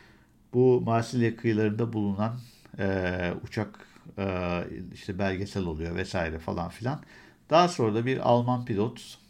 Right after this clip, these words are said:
e, ben, e, herhalde Birinci Dünya, İkinci Dünya Savaşı'nda bir itirafta bulunuyor. Bir yaşlı bir Alman pilot.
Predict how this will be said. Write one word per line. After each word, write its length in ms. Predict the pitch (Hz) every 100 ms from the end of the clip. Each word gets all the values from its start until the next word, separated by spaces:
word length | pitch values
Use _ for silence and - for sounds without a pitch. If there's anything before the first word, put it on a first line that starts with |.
| _ _ _ -
e, 260 | 101 95 92
ben, 220 | 107 107 113 - 104
e, 440 | 98 92 90 87 87
herhalde 540 | 104 95 87 95 98 101 - - _ _
Birinci 500 | - 101 196 98 101
Dünya, 300 | 95 98 -
İkinci 400 | 101 - 98 101
Dünya 280 | 98 95 95
Savaşı'nda 760 | - 90 87 - 87 87 98
bir 80 | -
itirafta 580 | 92 90 101 92 - 92
bulunuyor. 540 | 90 78 82 92 98
Bir 280 | 85 85 -
yaşlı 440 | 92 92 95 - 90
bir 80 |
Alman 420 | 82 90 87 92 -
pilot. 340 | 87 98